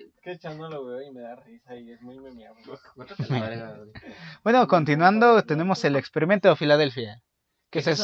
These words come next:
Speaker 2: eso?
Speaker 3: experimento Filadelfia? Una mamada. Se supone que Estados
Speaker 2: <laughs>
Speaker 3: Unidos, Unidos quería usar la teletransportación y agarró un buque y en teoría lo pasó del punto A al punto B sin que recorriera el tramo.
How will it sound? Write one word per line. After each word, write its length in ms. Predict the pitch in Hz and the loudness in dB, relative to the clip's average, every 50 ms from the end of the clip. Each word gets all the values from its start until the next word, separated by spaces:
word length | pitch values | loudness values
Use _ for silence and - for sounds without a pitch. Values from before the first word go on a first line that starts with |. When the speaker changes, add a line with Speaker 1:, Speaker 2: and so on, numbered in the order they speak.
| 190 165 | -2 -2
Speaker 2:
eso? 60 | 143 120 | -2 -4
Speaker 3:
experimento 420 | - - - 127 131 135 139 - 123 | -4 -6 -6 -4 -2 -2 -2 -4 -2
Filadelfia? 460 | 127 120 117 123 131 131 - 143 135 | 0 2 2 2 2 2 0 -4 -4
Una 160 | 135 131 123 | -2 -2 -2
mamada. 300 | 117 110 110 107 104 104 | -2 -2 -4 -4 -6 -8
Se 120 | - - | -10 -12
supone 240 | - - - 180 185 | -10 -4 -2 0 0
que 80 | - 127 | 0 0
Estados 240 | - - 139 135 123 | 0 2 2 2 4
Speaker 2:
<laughs> 320 | 139 127 127 131 143 160 | 4 2 4 2 2 0
Speaker 3:
Unidos, 100 | 175 _ _ _ _ _ _ _ - _ _ _ _ _ _ _ _ _ _ - - - - - - | -2 _ _ _ _ _ _ _ -20 _ _ _ _ _ _ _ _ _ _ -20 -20 -20 -20 -10 -4
Unidos 280 | 151 156 170 170 151 - | 0 2 4 4 2 2
quería 640 | - 123 123 127 131 135 139 139 135 131 127 - _ _ _ _ _ _ - | -2 0 2 4 4 6 6 6 6 4 2 0 _ _ _ _ _ _ -18
usar 340 | - 113 - 131 127 123 | -12 -4 0 2 2 2
la 180 | 131 127 120 113 | 4 2 0 0
teletransportación 960 | - - 110 110 104 - 113 113 107 - - 123 - 135 120 - 170 175 180 135 | 0 -4 -6 -6 -6 -6 -8 -8 -8 -8 -8 -8 -8 -6 -4 0 0 0 0 0
y 80 | 127 123 | 0 2
agarró 380 | 120 120 117 117 135 147 156 | 4 4 6 6 8 8 6
un 120 | 151 160 165 | 6 8 8
buque 380 | 185 202 - - 180 214 226 - | 8 8 8 8 4 2 2 0
y 120 | 135 127 | -2 -2
en 160 | 123 120 113 | -2 -2 -2
teoría 280 | - 123 123 131 147 147 | -2 -2 0 2 2 2
lo 100 | 139 123 | 2 0
pasó 240 | - 110 104 127 127 | -2 -4 -2 0 2
del 180 | 127 127 123 113 | 2 2 0 0
punto 320 | - 135 131 131 127 135 | -2 -4 -2 2 2 2
A 220 | 135 139 143 139 | 4 4 2 0
al 160 | 127 120 113 110 | 0 -2 -2 -6
punto 320 | - 123 120 117 131 120 | -8 -10 -8 -6 -4 -2
B 100 | 127 127 | -2 -2
sin 140 | - 127 117 | -4 -6 -8
que 100 | 113 117 | -6 -6
recorriera 560 | 113 113 - - 110 110 113 117 117 117 117 | -6 -6 -8 -8 -8 -6 -4 -2 -2 -2 -2
el 120 | 117 113 | -4 -4
tramo. 360 | - 131 127 127 127 120 113 | -2 0 0 0 -2 -6 -12